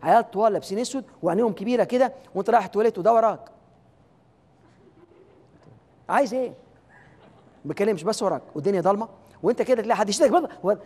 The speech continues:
قاعد مرعوب. وبعدين في أكل مش عارف تاكل، والناس فرحانة وحاجة هبل. فالناس بتدفع فلوس على كده. كان في مطعم في نيويورك، تخش المطعم ي-، يوزنوك وأنت داخل. وبعدين قبل ما تخرج يوزنوك وتدفع الفرق.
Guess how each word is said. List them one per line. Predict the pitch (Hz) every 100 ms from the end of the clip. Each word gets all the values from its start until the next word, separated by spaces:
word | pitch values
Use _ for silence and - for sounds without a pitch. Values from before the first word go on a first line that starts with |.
| - -
قاعد | 320 302
مرعوب. | 294 285 403 160 - - - _ _
وبعدين | - 226 285
في | 233
أكل | 269 214
مش | 160
عارف | 202 208
تاكل، | 202 214 233 202 - -
والناس | 180 349 359
فرحانة | 381 381 - 415 415 359 359
وحاجة | 320 403 440
هبل. | 240 349 175 117 - - - - _ _ _ _ _ _ _ _
فالناس | 160 294 269
بتدفع | 302 262
فلوس | 262 262
على | 220
كده. | 285 208
كان | 190
في | 196
مطعم | 233 269 190
في | 208
نيويورك، | 190 262 339 - - - -
تخش | 214 320 320
المطعم | 269 233 277 285 294 - -
ي-، | 185 247 294
يوزنوك | 247 190 240 320 285
وأنت | 240
داخل. | 226 208 - 107 - _ - _ _ - - - - - - - - - - - - -
وبعدين | 143 190 214 240 -
قبل | 294 349
ما | 311
تخرج | 294 330 294
يوزنوك | 240 208 233 247 180
وتدفع | 285 - 202
الفرق. | - 208 - -